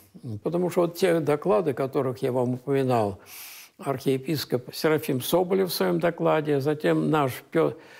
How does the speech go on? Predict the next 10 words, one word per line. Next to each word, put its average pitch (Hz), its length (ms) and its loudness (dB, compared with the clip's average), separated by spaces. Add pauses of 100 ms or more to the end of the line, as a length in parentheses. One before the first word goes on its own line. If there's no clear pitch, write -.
(280)
э, 131 240 0
протоиерей 147 540 2
Разумовский – 127 920 0 (380)
они 165 360 0
в - 60 -4
своих 165 240 2
докладах 175 560 0
прямо 180 420 0
показали, 139 800 0
что 139 640 0